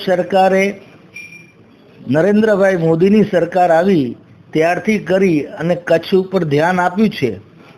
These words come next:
પણ કચ્છના લોકલ જનતા છે, લોકલ પ્રશ્નો છે, એના માટે કોઈ રોજીરોટી કે ઊભો કરવાનો કોઈ સ્કોપ ઊભો કર્યો નથી.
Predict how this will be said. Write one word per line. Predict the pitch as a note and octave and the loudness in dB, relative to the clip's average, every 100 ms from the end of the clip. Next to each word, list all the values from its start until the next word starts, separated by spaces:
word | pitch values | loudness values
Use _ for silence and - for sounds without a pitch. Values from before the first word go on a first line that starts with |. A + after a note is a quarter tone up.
| - | -8
પણ | D#3 F3 E3+ | -2 -2 -2
કચ્છના | - D3 - F3 F3+ F3+ | -4 -4 -2 -2 0 0
લોકલ | F3 C3+ D3 - F#3+ A#3 A#3 A3+ - - - C3 B2 | 2 2 0 -2 0 2 2 0 -10 -20 -14 -8 -2
જનતા | D#3 E3+ G3 G#3 F#3+ | 0 0 2 2 2
છે, | - D#3 A#2+ | 0 0 0
લોકલ | B2 D3 D3 A3+ G#3+ | 2 0 0 0 0
પ્રશ્નો | F3+ F3+ - F#3 F3+ | 2 -2 -2 0 0
છે, | C#3+ D3+ C3 G#2+ - - - | 0 0 0 -4 -14 -14 -4
એના | D#3 F3+ | -2 0
માટે | F3 E3+ E3 F3+ | 0 0 0 -2
કોઈ | E3+ E3+ D#3+ | -2 2 4
રોજીરોટી | D3 C#3+ E3 E3 E3+ E3 F#3 G3 - - - - | 4 2 2 2 2 0 -4 -4 -14 -20 -20 -6
કે | D#3 D#3 | 0 0
ઊભો | D#3+ C#3+ C#3+ F#3 | 0 -2 0 0
કરવાનો | D#3 D#3 D#3+ D#3+ D3+ | 2 2 2 0 0
કોઈ | D3 D3+ | 0 0
સ્કોપ | C#3+ - D#3 C#3+ | -2 -2 -2 0
ઊભો | C3+ D3 | -2 -2
કર્યો | C#3 C3+ C#3+ | 0 0 0
નથી. | B2+ A#2+ C#3+ A#2+ | 0 0 0 -2